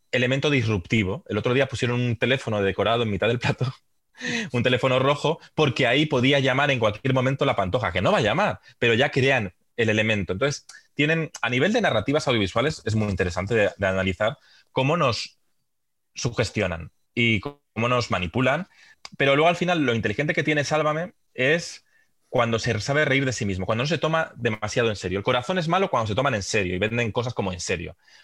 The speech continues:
pero cuando se ríen de sí mismos y no se toman en serio y, mm, saben que son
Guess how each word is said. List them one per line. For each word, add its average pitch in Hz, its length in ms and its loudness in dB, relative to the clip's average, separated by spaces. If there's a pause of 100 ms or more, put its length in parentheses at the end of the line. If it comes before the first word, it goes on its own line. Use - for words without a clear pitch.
pero 113 200 2
cuando 117 200 -2
se 120 120 0
ríen 156 180 0
de 175 80 -2
sí - 180 -16
mismos 95 280 -2
y 104 60 -2
no 113 60 -4
se 135 100 -6
toman 131 220 -2
en 104 60 -4
serio 92 280 -4
y, 101 400 0 (400)
mm, 107 280 -14
saben 127 260 -2
que 104 80 -6
son 117 420 -6